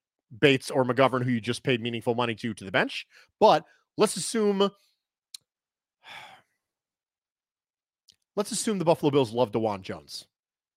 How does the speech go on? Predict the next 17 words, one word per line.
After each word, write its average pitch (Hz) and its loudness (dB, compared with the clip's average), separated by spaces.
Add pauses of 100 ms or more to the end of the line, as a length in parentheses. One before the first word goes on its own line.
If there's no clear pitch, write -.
(140)
Okay? 139 2 (1800)
I 180 10
don't 214 10
love 135 6
DeJuan 135 2
Jones 117 -2
the 139 0
way 127 4
that 120 -2 (140)
a 135 0
lot 127 4
of 123 -2
people 113 -4
love 107 -2
DeJuan 107 -4
Jones, 92 -14
okay? 131 -4